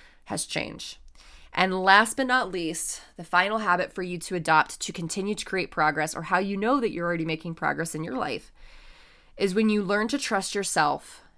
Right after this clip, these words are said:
and not your doubts. This is one that I thought of after I got done with my training for the day.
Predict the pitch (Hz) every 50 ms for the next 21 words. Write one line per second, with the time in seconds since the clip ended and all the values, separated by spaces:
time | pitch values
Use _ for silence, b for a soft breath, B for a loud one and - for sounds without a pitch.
0 | - _ - 185 180 170 160 147 147 - - 160 151 147 143 123 - - - -
1 | - - - - _ _ _ _ _ _ b b b b b b b b b b
2 | - 165 208 208 - 247 240 226 226 220 226 214 202 196 190 190 - 180 175 180
3 | 180 165 180 185 - - 165 170 156 160 170 160 - - - 160 160 165 165 165
4 | - 160 156 156 - 175 165 160 160 156 170 - 170 160 160 160 160 156 151 151
5 | 147 147